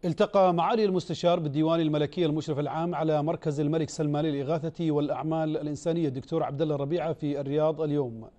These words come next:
سفيرة مملكة هولندا لدى المملكة يوست رينتيش، وأطلع الدكتور الربيع السفير الهولندي على جهود المركز للمنكوبين في ثمان وثلاثين دولة،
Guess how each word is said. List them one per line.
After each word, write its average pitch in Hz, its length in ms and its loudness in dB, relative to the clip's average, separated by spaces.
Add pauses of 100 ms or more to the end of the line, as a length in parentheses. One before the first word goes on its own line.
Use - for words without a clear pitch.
(460)
سفيرة 208 580 4
مملكة 175 520 0
هولندا 170 440 2
لدى 165 200 2
المملكة 160 580 0 (380)
يوست 165 680 2 (100)
رينتيش، 147 580 -4 (640)
وأطلع 151 560 2
الدكتور 170 400 0
الربيع 156 340 2
السفير 160 360 -2
الهولندي 156 500 0
على 185 280 0
جهود 156 260 -2
المركز 170 480 -2
للمنكوبين 156 580 -2
في 143 120 -4
ثمان 175 440 -4
وثلاثين 143 480 -4
دولة، 170 460 -2